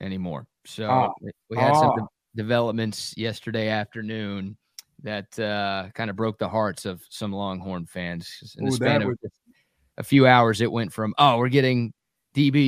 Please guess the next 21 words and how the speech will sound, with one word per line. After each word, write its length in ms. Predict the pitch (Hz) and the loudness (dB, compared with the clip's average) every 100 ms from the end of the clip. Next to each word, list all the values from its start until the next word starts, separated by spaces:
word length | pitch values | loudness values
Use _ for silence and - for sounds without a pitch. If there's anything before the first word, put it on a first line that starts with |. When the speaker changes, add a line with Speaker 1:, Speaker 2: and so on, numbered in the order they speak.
| 147 | 6
Speaker 1:
U 120 | 143 | 4
back," 500 | 113 117 107 107 - - | 2 2 0 -2 -14 -10
and 160 | 110 | -6
then 120 | 104 107 | -4 -4
now, 400 | 107 104 98 - - | -4 -4 -6 -12 -18
uh, 500 | 95 95 92 92 - | -12 -10 -8 -8 -8
I 100 | 92 | -8
don't 160 | 95 90 | -8 -8
know 140 | 98 | -8
if 100 | 90 | -10
Dwayne 280 | 101 95 92 | -12 -14 -14
Aquino's 300 | - 92 87 | -16 -18 -18
coming 240 | - 90 98 | -16 -14 -10
back 280 | 87 90 | -10 -10
anymore. 300 | 78 76 78 - | -16 -18 -18 -14
But 100 | 131 | -4
before 240 | 147 226 | 6 8
we 80 | 202 | 8
get 140 | 170 | 6
to 80 | 160 | 6
that, 320 | 175 151 120 | 6 6 4